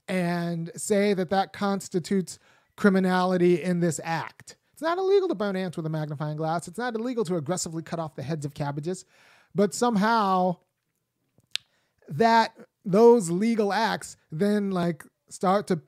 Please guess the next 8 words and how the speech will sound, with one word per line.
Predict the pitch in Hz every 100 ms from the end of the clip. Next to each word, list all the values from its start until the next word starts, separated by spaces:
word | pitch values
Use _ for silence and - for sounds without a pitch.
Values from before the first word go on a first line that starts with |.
| _ _ _
paint | - 226 202
a |
picture | 160 - 240 - - 170 160 151 - _
of | 175 165 170 147 _
the | 139 170
criminal, | 180 - 196 196 156 139 131 - _ _
which | 190 202
makes, | 196 220 214 -